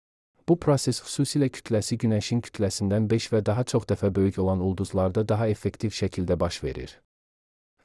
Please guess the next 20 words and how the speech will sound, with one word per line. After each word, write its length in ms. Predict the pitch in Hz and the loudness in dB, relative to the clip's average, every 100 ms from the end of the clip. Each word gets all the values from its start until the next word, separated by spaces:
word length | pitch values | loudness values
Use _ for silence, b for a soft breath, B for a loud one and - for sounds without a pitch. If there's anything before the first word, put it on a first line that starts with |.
| - | -2
Kosmoloqlar 640 | 123 - 135 131 135 160 | 0 2 2 2 2 0
bildirirlər 560 | 143 113 107 113 123 135 | 0 0 0 0 2 0
ki, 200 | - 110 | 0 -2
qaranlıq 460 | - 110 110 127 143 | 0 2 2 0 0
materiyanın 580 | 131 - 120 120 104 98 | -2 0 0 0 0 0
qalaktikanın 640 | 98 95 - - 101 95 | 0 0 -2 -4 -2 0
mərkəzinə 500 | 95 95 - 95 98 98 | 0 -2 -2 -2 -2 0
davamlı 360 | 101 95 104 95 | 0 2 0 0
axını 280 | 95 98 98 | -2 -4 -2
səbəbindən 600 | 104 95 92 92 107 110 | -2 0 0 0 0 0
bu 80 | 131 | 0
proses 380 | 120 110 113 - | 0 0 -4 -2
böyük 220 | 107 110 104 | 2 2 0
ulduzlar 500 | 101 98 98 101 101 | -2 -2 -2 -2 2
daxilində 500 | 98 - 92 92 113 | 0 0 -2 -2 -2
sonsuz 400 | - 110 - 139 | -2 -2 -2 -2
müddət 380 | 120 98 101 - | -2 0 -2 2
davam 280 | 95 92 87 | 2 2 2
edə 160 | 85 78 | -2 -2
bilər. 300 | 69 64 | -6 -8